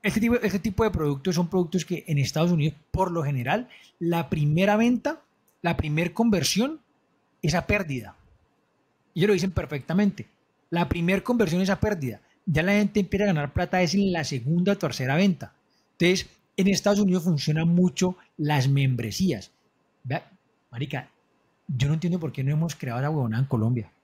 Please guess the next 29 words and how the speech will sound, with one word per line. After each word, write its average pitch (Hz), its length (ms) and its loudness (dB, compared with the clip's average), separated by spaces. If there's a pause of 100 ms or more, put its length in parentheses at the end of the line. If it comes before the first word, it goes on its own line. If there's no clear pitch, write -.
(1300)
Y 165 120 4
estoy 165 240 -2
casi 202 220 2
seguro 180 280 0
porque 175 160 0
yo 139 80 2
estoy 185 220 0
más 185 80 4
o - 20 4
menos 185 140 2
investigando 170 500 0
y 180 60 0
creo 202 400 0
que 220 80 0
el 165 80 -2
tema 170 240 0
de 190 60 4
membresías 165 500 2
en 170 80 0
Colombia 147 360 2
no 170 120 2
se 175 100 2
permite 165 640 0
es 160 100 0
porque 160 460 -4 (640)
no 170 400 4
se 165 100 2
ha 196 80 -2
creado 196 560 2